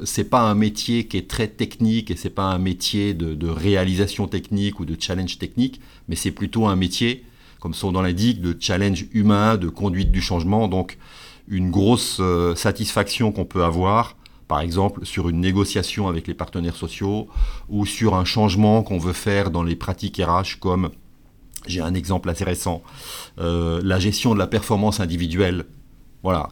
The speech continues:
quand on arrive à faire ça et qu'on se dit, entre guillemets, qu'on a réussi à faire, euh, euh, prendre une dynamique, euh, quand la, quand la, j'allais dire quand la mayonnaise a pris, ça c'est une grosse source de satisfaction. Et puis,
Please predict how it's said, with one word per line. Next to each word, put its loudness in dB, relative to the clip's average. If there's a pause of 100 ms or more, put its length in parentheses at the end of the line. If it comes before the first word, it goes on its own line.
quand -6
on 0
arrive 4
à 2
faire -2
ça 0
et 0
qu'on -2
se -4
dit, 0
entre -2
guillemets, 2 (420)
qu'on -2
a 2
réussi 2
à 0
faire, 0
euh, 0 (380)
euh, -2
prendre 0
une 0
dynamique, 0
euh, 0
quand 0
la, 2
quand -2
la, -4
j'allais 0
dire 2
quand 0
la 2
mayonnaise 4
a 0
pris, -2
ça -4
c'est -6
une -2
grosse 0
source -4
de -4
satisfaction. -4 (1120)
Et 4
puis, 0